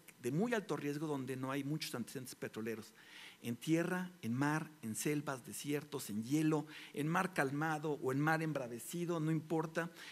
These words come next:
En aguas someras, profundas y ultraprofundas. Y cuando digo aguas ultraprofundas, estoy, estoy diciendo aguas con un tirante, con un tirante, una, una placa de agua marina de tres mil metros.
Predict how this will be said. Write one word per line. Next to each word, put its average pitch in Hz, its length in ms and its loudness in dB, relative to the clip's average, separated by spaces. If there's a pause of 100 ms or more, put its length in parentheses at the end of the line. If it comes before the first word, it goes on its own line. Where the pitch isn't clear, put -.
En 165 180 4
aguas 226 280 4
someras, 160 560 2
profundas 156 640 0
y - 20 -4
ultraprofundas. 156 840 0 (240)
Y 147 100 -4
cuando 160 240 2
digo 220 220 4
aguas 220 260 -2
ultraprofundas, 190 760 -2 (240)
estoy, - 280 2 (160)
estoy 180 280 2
diciendo 175 520 2
aguas 180 340 0
con 143 200 -2
un 151 100 -2
tirante, 147 460 -2 (240)
con 135 180 0
un 160 100 4
tirante, 151 380 2
una, 180 300 0
una 147 160 4
placa 147 360 0
de 135 100 2
agua 135 340 2 (160)
marina 143 400 0
de 156 80 0
tres 135 280 -2
mil 170 240 2
metros. 151 480 -2